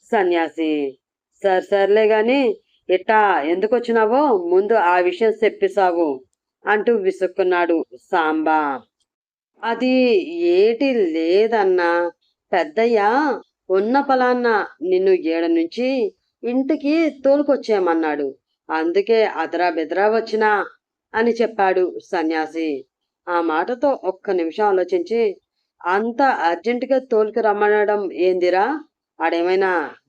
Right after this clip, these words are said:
గందరగోళం జరుగుతా ఉండాదా ఏటి?" అంటూ అడిగాడు సాంబా. "గందరగోళం ఏమీ లేదు కానీ పాపమ్మ వచ్చేసినది కదన్నా,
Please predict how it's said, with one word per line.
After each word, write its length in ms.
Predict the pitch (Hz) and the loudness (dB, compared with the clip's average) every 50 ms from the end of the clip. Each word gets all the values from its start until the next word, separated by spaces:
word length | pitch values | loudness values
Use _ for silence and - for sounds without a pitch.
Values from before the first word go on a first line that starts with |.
| _ - | _ -6
గందరగోళం 680 | 160 156 156 156 170 180 175 190 185 190 196 196 185 160 | -4 -4 -4 -4 -4 -2 0 0 0 2 0 0 -2 -4
జరుగుతా 440 | 143 165 170 160 165 175 175 190 185 | -4 -2 -2 -2 -2 0 0 0 2
ఉండాదా 360 | 185 190 190 190 190 196 226 | 2 2 2 2 2 2 2
ఏటి?" 680 | 262 277 262 262 254 247 247 247 226 190 165 147 131 127 - _ _ _ _ _ _ _ _ - | 2 2 2 2 2 2 0 0 2 2 2 0 -2 -8 -14 _ _ _ _ _ _ _ _ -8
అంటూ 260 | 185 196 202 202 208 214 | -4 -4 -2 0 0 0
అడిగాడు 640 | 208 185 170 175 175 175 175 170 170 165 131 - - - - | 0 0 0 0 0 0 0 0 0 -2 -4 -6 -10 -8 -4
సాంబా. 640 | 185 160 156 151 151 151 147 147 143 139 139 131 127 - _ _ _ _ _ _ _ - 185 | -4 -4 -2 -4 -4 -4 -4 -2 -4 -4 -6 -8 -14 -18 _ _ _ _ _ _ _ -16 -14
"గందరగోళం 920 | 185 - 190 147 139 151 156 175 190 247 277 311 294 285 285 285 294 285 | -10 -8 -8 -6 -6 -6 -6 -4 -2 0 0 0 0 0 0 0 0 0
ఏమీ 440 | 269 233 202 185 185 196 220 240 | 0 2 2 2 2 2 2 0
లేదు 440 | 233 208 170 156 156 165 180 185 226 | -2 -4 -4 -4 -2 -2 -2 -2 -2
కానీ 680 | 220 220 208 185 175 185 208 240 277 277 254 214 180 - _ _ _ _ _ _ _ _ 180 | -4 -2 -4 -2 -2 -2 -2 -2 -2 -2 -2 -4 -6 -8 _ _ _ _ _ _ _ _ -8
పాపమ్మ 500 | 165 143 151 180 - 247 247 247 247 247 240 240 233 226 208 - 175 | -6 -6 -6 -4 -2 -2 0 0 0 2 2 2 2 0 -2 -2 -2
వచ్చేసినది 640 | 185 180 - - 269 269 175 170 220 202 175 170 170 | -4 -4 -2 -2 -2 -2 0 0 -2 -2 -2 -2 -4
కదన్నా, 800 | - 160 147 151 147 147 147 147 147 151 156 160 165 165 165 | -4 -4 -4 -4 -4 -6 -6 -6 -4 -4 -2 -2 -2 -4 -4